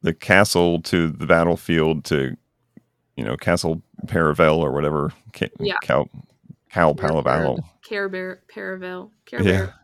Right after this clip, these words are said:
Speaker 1: Like, in seconds.
Speaker 2: Yeah.
Speaker 1: Like, they're, they're running from, uh, you know, the, where the battle's gonna be to the stone table.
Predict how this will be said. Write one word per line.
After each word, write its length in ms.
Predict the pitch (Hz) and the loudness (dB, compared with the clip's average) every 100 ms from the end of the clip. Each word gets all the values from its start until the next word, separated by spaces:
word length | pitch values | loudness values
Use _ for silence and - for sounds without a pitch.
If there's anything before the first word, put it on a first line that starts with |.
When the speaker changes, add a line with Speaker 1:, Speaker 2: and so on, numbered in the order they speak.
| _ _ _ _ _ _ _ - | _ _ _ _ _ _ _ 2
Speaker 1:
Like, 280 | 90 87 _ | 4 4 _
in 180 | 90 85 | -2 0
seconds. 640 | 76 95 87 60 - - - _ _ _ _ _ _ _ _ - | 4 4 4 2 -6 -12 -16 _ _ _ _ _ _ _ _ -8
Speaker 2:
Yeah. 240 | 214 240 - | -2 2 0
Speaker 1:
Like, 160 | - - - _ _ - _ _ _ | -2 -10 -12 _ _ -20 _ _ _
they're, 240 | 87 85 76 - | 2 2 0 -2
they're 120 | 90 | 0
running 440 | 80 90 90 87 | 4 4 6 2
from, 420 | 85 90 82 82 80 | 0 0 2 2 2
uh, 280 | 78 78 78 _ _ _ _ | 2 2 0 _ _ _ _
you 80 | 82 | -2
know, 120 | 73 | 0
the, 260 | 76 73 - _ | 0 -4 -6 _
where 100 | 85 | -2
the 80 | 80 | 0
battle's 380 | 76 78 80 - | 0 0 0 -2
gonna 160 | 78 | -2
be 380 | 67 80 80 78 | 0 2 2 0
to 180 | - 87 | -2 -4
the 380 | 71 71 62 - _ _ _ _ _ _ _ _ _ - | 0 0 -2 -6 _ _ _ _ _ _ _ _ _ -10
stone 300 | - 85 80 | 0 0 2
table. 420 | 87 73 78 | 2 2 0